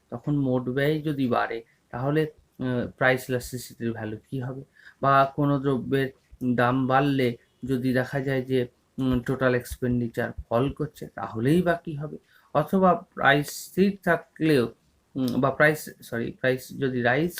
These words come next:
করে এবং সেই অবস্থায় যদি আমরা দেখি যে প্রাইস রাইজ করেছে অথচ টোটাল এক্সপেন্ডিচার ফিক্সড আছে, তাহলেই বা ইলাস্টিসিটি কি হবে।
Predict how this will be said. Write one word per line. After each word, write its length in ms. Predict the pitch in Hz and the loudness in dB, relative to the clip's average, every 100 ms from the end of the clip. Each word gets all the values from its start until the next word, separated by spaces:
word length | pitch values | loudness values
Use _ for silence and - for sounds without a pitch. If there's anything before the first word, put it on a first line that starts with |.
| - | -4
করে 280 | 143 120 127 _ _ _ _ | -2 -2 -4 _ _ _ _
এবং 360 | - 135 170 156 - _ _ | -6 0 0 -2 -8 _ _
সেই 320 | - 156 156 | -4 0 2
অবস্থায় 500 | 156 151 - 160 151 | 2 0 -4 -2 0
যদি 360 | 147 143 143 - _ - | -2 -2 -4 -6 _ -8
আমরা 280 | 135 147 143 | -2 0 0
দেখি 440 | 143 139 135 127 | -2 -4 -8 -6
যে 260 | 135 135 135 _ _ _ _ _ _ _ _ _ _ - - _ - | -2 -2 -2 _ _ _ _ _ _ _ _ _ _ -16 -16 _ -12
প্রাইস 500 | - 120 127 123 - - - - | 0 2 2 -4 -12 -18 -18 -6
রাইজ 400 | 120 117 123 123 | 0 2 0 -4
করেছে 420 | - 160 165 - | -2 0 0 -2
অথচ 500 | 190 - - 226 226 | -4 -4 0 -2 0
টোটাল 460 | 196 - 127 120 117 | -4 -2 -2 0 0
এক্সপেন্ডিচার 1000 | 117 - - 120 123 127 127 117 113 113 - _ _ - | -2 -6 -4 0 2 2 0 0 0 0 -4 _ _ -4
ফিক্সড 400 | 170 - - - | -2 -2 -8 -10
আছে, 260 | - - - _ _ - | -12 -16 -20 _ _ -14
তাহলেই 400 | 131 120 151 196 156 | -8 0 4 4 4
বা 60 | 127 117 | 2 0
ইলাস্টিসিটি 720 | 120 117 - 120 - 131 208 277 - - _ - | -2 -4 -8 -12 -10 -6 -4 -4 -6 -20 _ -12
কি 120 | 120 113 - | -8 -8 -8
হবে। 220 | 117 | -12